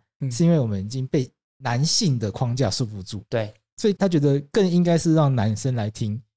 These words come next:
Speaker 1: 嗯。
Speaker 2: 哦，其实你默默的在制造这种框架哦。
Speaker 1: 对，你，你也要来做这件事情。
Speaker 2: 对啊。
Speaker 1: 对啊。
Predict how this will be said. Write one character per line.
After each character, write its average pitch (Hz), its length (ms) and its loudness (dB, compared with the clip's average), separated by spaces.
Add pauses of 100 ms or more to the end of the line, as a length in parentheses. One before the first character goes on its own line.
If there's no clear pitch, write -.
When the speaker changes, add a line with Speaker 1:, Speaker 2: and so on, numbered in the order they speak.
(200)
Speaker 1:
嗯。 127 220 -2
Speaker 2:
哦， 123 140 -4
其 - 200 -4
实 143 120 -2
你 113 300 -2
默 170 200 4
默 165 240 4
的 131 120 2
在 170 120 2
制 185 100 -2
造 175 120 4
这 185 60 4
种 151 100 2
框 180 180 4
架 185 140 2
哦。 151 120 4
Speaker 1:
对， 131 240 0
你， 123 180 0
你 143 320 -2
也 175 200 0
要 160 140 0
来 113 120 -2
做 143 160 -2
这 123 120 -2
件 113 120 -2
事 - 140 -4
情。 165 80 4
Speaker 2:
对 135 40 4
啊。 117 240 -2
Speaker 1:
对 120 100 0
啊。 98 200 -4